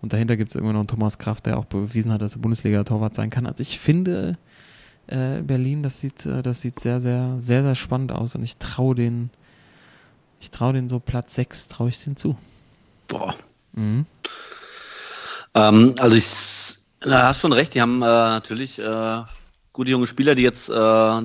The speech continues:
Speaker 2: die jetzt ein Jahr mehr Erfahrung haben. Äh, Dudi Lukebakio auf jeden Fall ein sehr guter Transfer. Ich glaube aber nicht, dass sie da oben reinkommen. Also ich sehe sie auch so, äh, ich hab's, glaub ich, auf Platz acht bei mir.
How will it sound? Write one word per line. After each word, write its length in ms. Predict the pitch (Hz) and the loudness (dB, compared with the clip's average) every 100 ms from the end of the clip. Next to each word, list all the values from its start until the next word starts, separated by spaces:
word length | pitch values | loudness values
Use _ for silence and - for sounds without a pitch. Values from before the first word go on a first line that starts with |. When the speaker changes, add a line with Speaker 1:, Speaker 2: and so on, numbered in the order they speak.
| - | -6
Speaker 2:
die 100 | 113 | -2
jetzt 220 | 117 - | 0 0
ein 80 | 113 | 4
Jahr 260 | 117 120 120 | 6 6 6
mehr 400 | 120 - 127 131 | 0 -2 2 2
Erfahrung 440 | 127 135 131 131 | 4 4 4 2
haben. 260 | 131 131 131 | -2 -2 -4
Äh, 200 | 104 104 | -4 -6
Dudi 180 | 113 117 | -6 -2
Lukebakio 560 | 117 - 107 110 - | -2 0 4 4 4
auf 100 | 110 - | 0 2
jeden 100 | 117 | 0
Fall 200 | - 110 | 2 0
ein 40 | |
sehr 140 | 107 110 | 4 2
guter 160 | 117 | 4
Transfer. 540 | 110 107 - 104 104 110 - _ - - - _ | -2 -2 -2 4 4 2 -8 _ -20 -20 -20 _
Ich 80 | - | -6
glaube 200 | - 98 92 | 4 4 8
aber 80 | |
nicht, 160 | 101 104 | 6 6
dass 120 | 101 | 4
sie 60 | 101 | 4
da 80 | 92 | 6
oben 180 | 95 95 | 4 4
reinkommen. 360 | 101 110 101 95 | 2 4 4 4
Also 100 | 92 | 4
ich 80 | |
sehe 180 | - 120 | 4 4
sie 140 | 127 127 | 6 6
auch 180 | 127 | 4
so, 460 | - 156 151 151 147 | 4 4 6 6 4
äh, 360 | 139 127 127 123 | 4 4 2 0
ich 100 | - | -4
hab's, 180 | 127 - | -6 -2
glaub 120 | 127 | -2
ich, 80 | 123 | -2
auf 100 | 113 | 0
Platz 240 | 120 120 | -2 0
acht 220 | 143 - | -2 -2
bei 140 | - 127 | 0 0
mir. 280 | 131 135 | 0 -4